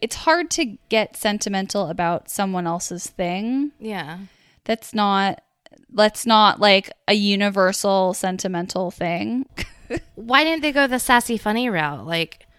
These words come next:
Speaker 2: "This is, I have this thing that's disgusting. How do I get rid of, you know?" I
Speaker 1: Or, like, he goes into a laundry room and it's just piled to the top with laundry. And he's like, "Oh my God." <laughs> Like,
Speaker 2: Right,
Speaker 1: we
Speaker 2: or,
Speaker 1: need
Speaker 2: like,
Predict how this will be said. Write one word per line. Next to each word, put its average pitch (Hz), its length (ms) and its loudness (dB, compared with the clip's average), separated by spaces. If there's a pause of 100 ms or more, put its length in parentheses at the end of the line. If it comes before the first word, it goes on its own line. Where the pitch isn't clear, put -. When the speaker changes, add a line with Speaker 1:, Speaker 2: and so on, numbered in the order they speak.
(1000)
Speaker 2:
"This 196 280 -4
is, 202 220 -10
I 196 120 2
have 196 160 4
this 202 160 -6
thing 202 300 -2
that's - 320 -8
disgusting. 185 1000 -2
How 180 220 -4
do 180 120 -4
I 180 120 0
get 175 220 -4
rid 196 140 -4
of, 170 280 -6
you 214 120 -6
know?" 208 500 -4 (220)
I 185 180 -8 (340)
Speaker 1:
Or, 220 260 8
like, 208 520 4
he 226 240 -4
goes 202 320 2
into 208 280 -4
a 208 60 2
laundry 185 380 -2
room 180 140 -4
and - 20 -6
it's 185 120 -8
just - 260 -12
piled 208 580 0
to 190 60 -14
the 190 100 -10
top 185 360 -4
with 185 100 -10
laundry. 175 540 -6
And 196 100 -8
he's 185 240 -10
like, 165 360 -8 (580)
"Oh 196 120 4
my 170 160 2
God." 160 540 -6
<laughs> - 120 -20 (120)
Like, 277 160 6
Speaker 2:
Right, 226 200 6
Speaker 1:
we 226 140 8
Speaker 2:
or, 208 60 6
Speaker 1:
need 202 80 4
Speaker 2:
like, 196 240 -4